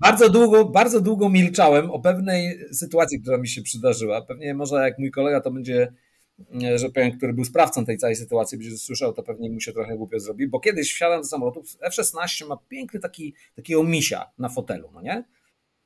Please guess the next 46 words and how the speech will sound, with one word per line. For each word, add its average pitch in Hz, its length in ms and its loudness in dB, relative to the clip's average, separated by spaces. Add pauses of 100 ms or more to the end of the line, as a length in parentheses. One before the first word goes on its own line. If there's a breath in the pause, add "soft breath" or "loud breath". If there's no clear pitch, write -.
(100)
To 175 80 2
jest, 180 280 0
e, 165 240 4
jeden 220 240 2
z 175 80 0
na-, 196 240 -6
na-, 185 220 -2
jeden 220 280 -2
z, - 180 2
jeden 214 220 -2
z 175 60 -2
wygodniejszych 180 580 -4
foteli, 123 420 0
prawda? 202 320 -8
Taki, 147 260 -8
taki 151 440 -8
ładny 165 600 -2
miś, 151 460 -4
taki 120 240 -14
czarny, 151 400 0
bardzo 143 320 4
miękki, 127 440 2
tak? - 220 -8 (480 loud breath)
No 247 60 -10
i 226 40 0
ja 214 100 2
wsiadłem 214 240 2
do 175 80 -4
tego 156 120 -2
samolotu 147 800 0 (1160)
i 185 220 0
po 151 140 0
prostu 160 280 0
od 151 80 4
razu 151 280 4
wiedziałem, 113 540 0
że 120 180 0
po-, 120 200 -10
nie, 127 100 -4
bo 123 200 0
po 123 60 -6
prostu 123 240 -8
wsadziłem 123 460 -2
tyłek 120 320 2
po 104 80 -18
prostu 120 420 -4